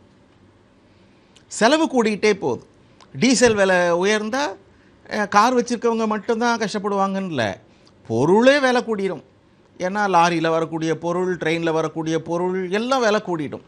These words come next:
அப்போ பட்ஜெட் போட்டு பார்க்குறப்ப செலவுகள் கூடும். ஒவ்வொரு மாதமும் அதை வந்து இல்லத்தரசிகள் தான் ரொம்ப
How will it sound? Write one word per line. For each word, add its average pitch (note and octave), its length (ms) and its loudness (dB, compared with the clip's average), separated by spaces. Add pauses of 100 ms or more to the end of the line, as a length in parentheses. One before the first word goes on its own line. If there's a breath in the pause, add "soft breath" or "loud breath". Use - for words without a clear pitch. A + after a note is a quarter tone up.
(400 loud breath)
அப்போ D4+ 240 -2
பட்ஜெட் G#3+ 640 0
போட்டு B3 320 0
பார்க்குறப்ப G3 1000 -2 (280 loud breath)
செலவுகள் C#4 800 2
கூடும். G3 360 0 (920 soft breath)
ஒவ்வொரு C4 460 4
மாதமும் A#3+ 580 2
அதை F#3+ 200 4
வந்து F#3+ 440 0
இல்லத்தரசிகள் F3 760 0
தான் A3+ 200 -2
ரொம்ப F3 460 -2